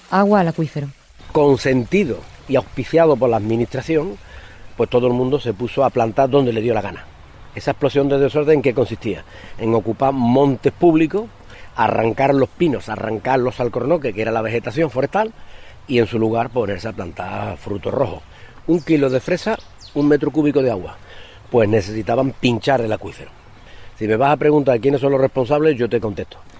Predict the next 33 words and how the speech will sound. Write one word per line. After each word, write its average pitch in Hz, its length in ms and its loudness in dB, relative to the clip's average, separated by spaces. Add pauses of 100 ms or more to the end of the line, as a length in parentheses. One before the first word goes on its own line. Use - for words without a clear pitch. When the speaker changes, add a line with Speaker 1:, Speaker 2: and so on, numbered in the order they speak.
Speaker 2:
Hay 143 200 2
unos 151 180 2
responsables, 113 520 -4
unos 131 220 0 (160)
por 165 160 4
acción, 156 380 -4 (280)
las 120 140 -4
personas 131 380 -2
que - 100 -2
lo 117 80 2
han 131 120 4
hecho, 147 260 0 (120)
y 123 120 -2
otros 135 220 -2 (120)
por 135 220 4
omisión, 113 540 0 (200)
por 120 160 0
no 127 140 2
perseguir 123 500 0
ese 113 180 -2
delito. 95 300 -8 (300)
La 113 140 0
administración 107 600 -2
pública 143 380 0
ha - 20 0
sido 120 160 -4
la 113 80 -4
culpable 101 420 -8
de 104 80 -8
esta 107 140 -12
explosión 101 360 -10
de 98 120 -10
desorden. - 340 -16